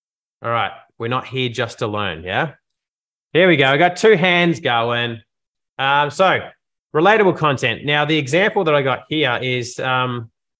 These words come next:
I just posted this video <laughs> of something that I'm sure that a lot of us have been through. Has anyone here been at bed at, in bed at night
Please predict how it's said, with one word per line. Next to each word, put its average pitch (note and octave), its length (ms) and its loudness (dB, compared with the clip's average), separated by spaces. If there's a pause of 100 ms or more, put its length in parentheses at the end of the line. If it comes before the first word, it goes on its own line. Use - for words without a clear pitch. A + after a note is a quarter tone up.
(140)
I B2+ 80 -2
just G3 200 -2
posted F3+ 280 -2
this C3 180 -6
video B2 600 -2
<laughs> - 40 -20
of G2+ 220 -2
something G3 500 0
that C#3+ 120 2
I'm B2 100 -2
sure F#3+ 340 2
that D#3 260 0 (220)
a C#3+ 80 -2
lot D#3 200 4
of E3+ 80 0
us D#3+ 140 -2
have C3+ 140 -4
been B2 220 -2
through. A2 220 -4 (360)
Has C3 140 -2
anyone F#3+ 420 0
here G2+ 680 -6
been C3+ 600 -4 (220)
at B2+ 300 -4
bed B2+ 160 0
at, C3+ 240 -4
in C3 180 -4
bed B2 180 0
at C#3 120 -2
night D#3+ 300 -2